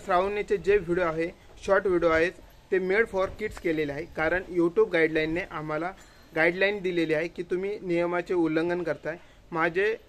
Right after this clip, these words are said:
ह्या चॅनलवर, श्रावणीच्या चॅनलवर सहाशे तेहतीस video आहेत. त्या सहाशे तेहतीस व्हिडिओपैकी मला सोळा व्हिडिओला community guidelines आलेली आहे. यू-, YouTube-ने सांगितलं की तुम्ही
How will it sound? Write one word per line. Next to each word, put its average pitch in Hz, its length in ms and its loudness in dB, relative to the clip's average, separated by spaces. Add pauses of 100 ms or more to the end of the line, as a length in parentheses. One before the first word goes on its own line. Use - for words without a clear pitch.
ह्या 156 180 -2
चॅनलवर, 170 540 2
श्रावणीच्या 170 520 -2
चॅनलवर 151 420 -2
सहाशे 165 400 -4
तेहतीस 165 440 -6
video 165 200 0
आहेत. 147 220 -2 (520)
त्या 196 200 4
सहाशे 196 400 0
तेहतीस 202 440 -2
व्हिडिओपैकी 165 500 -4
मला 165 280 -2
सोळा 175 440 -2 (420)
व्हिडिओला 170 440 0
community 196 600 -2
guidelines 160 540 0
आलेली 147 300 -4
आहे. 170 80 -8 (640)
यू-, 165 440 0
YouTube-ने 214 360 2
सांगितलं 180 380 -2
की 180 120 -4
तुम्ही 196 340 -4